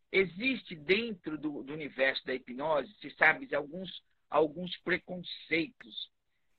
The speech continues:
que agora aqui nessa live eu acho fundamental a gente dizer, falar um pouco sobre isso, né?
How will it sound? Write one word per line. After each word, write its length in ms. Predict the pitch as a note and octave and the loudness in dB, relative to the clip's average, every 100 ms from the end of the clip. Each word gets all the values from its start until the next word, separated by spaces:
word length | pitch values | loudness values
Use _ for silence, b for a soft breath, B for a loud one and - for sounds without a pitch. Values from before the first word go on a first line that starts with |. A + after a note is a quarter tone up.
| _ | _
que 240 | - G#3 - | -6 -6 -2
agora 600 | D3 D3+ C3 F3 F#3+ E3 | -2 0 0 2 2 0
aqui 180 | - D#3+ | -2 -12
nessa 300 | D3+ - C#3 | -12 -4 0
live 220 | D3 D3 | 0 0
eu 60 | D#3 | -4
acho 180 | - | -4
fundamental 760 | F3 F#3 F3 E3+ C#3 D3 C#3+ C#3+ | -8 0 0 0 -4 2 4 2
a 80 | C3 | 0
gente 320 | D3+ D3+ C#3+ | -4 -12 -16
dizer, 420 | B2 A#2+ D#3 D3+ _ _ - _ _ _ | -10 -2 -2 -2 _ _ -20 _ _ _
falar 280 | E3 D#3 F3 | 6 8 6
um 80 | F3+ | 4
pouco 360 | - E3+ E3 F3+ | -4 4 6 6
sobre 280 | E3+ D#3+ D3+ | 2 -2 -2
isso, 300 | C#3 - A2 | -4 -6 -6
né? 180 | C#3 | -6